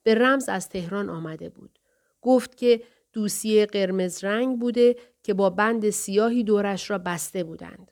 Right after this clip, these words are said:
با چه دوز و کلکی این را از اشرف پرسیدم و گفتم که برای خودم این موضوع اهمیت دارد و چند روزی است که ملکه دنبال این دوسیه می‌گردد و ممکن است بویی ببرد.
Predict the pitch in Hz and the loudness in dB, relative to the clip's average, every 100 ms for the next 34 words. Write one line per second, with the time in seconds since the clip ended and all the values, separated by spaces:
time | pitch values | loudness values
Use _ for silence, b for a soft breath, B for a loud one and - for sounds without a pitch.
0 | _ _ _ _ _ _ _ _ _ _ | _ _ _ _ _ _ _ _ _ _
1 | _ _ _ _ _ _ _ _ _ - | _ _ _ _ _ _ _ _ _ 0
2 | 262 254 294 254 202 196 190 202 196 220 | 0 0 -4 -2 -4 -4 -4 -2 2 2
3 | 220 123 131 185 180 170 - 175 165 185 | 0 -6 -4 -2 -2 -6 -8 -10 -10 -10
4 | 175 - 175 160 - - 175 185 _ _ | -12 -10 -12 -10 -12 -12 -14 -18 _ _
5 | _ - 196 202 208 220 208 220 202 180 | _ -2 2 4 4 2 -2 -2 -2 0
6 | 190 208 214 220 208 - 202 185 180 170 | 2 0 0 0 0 -2 -2 0 0 -2
7 | 180 - 175 180 170 165 160 160 185 180 | -6 -10 -6 -4 -2 -2 -4 -8 -12 -14
8 | - - _ _ _ - 208 - 202 185 | -14 -20 _ _ _ -6 -4 2 4 4
9 | 185 226 240 240 - 196 175 170 170 214 | 2 0 0 -2 -2 -4 -2 -4 -4 -2
10 | 208 202 185 190 202 220 226 196 185 - | 2 2 4 2 2 2 0 -2 -4 -6
11 | - 190 185 170 165 160 170 175 - b | -2 2 2 -2 -6 -10 -10 -12 -16 b
12 | b b b 202 202 185 - 208 202 196 | b b b 2 2 2 0 -2 0 -2
13 | - 190 220 190 165 156 151 139 - - | -6 -2 0 0 -2 -8 -10 -14 -20 -20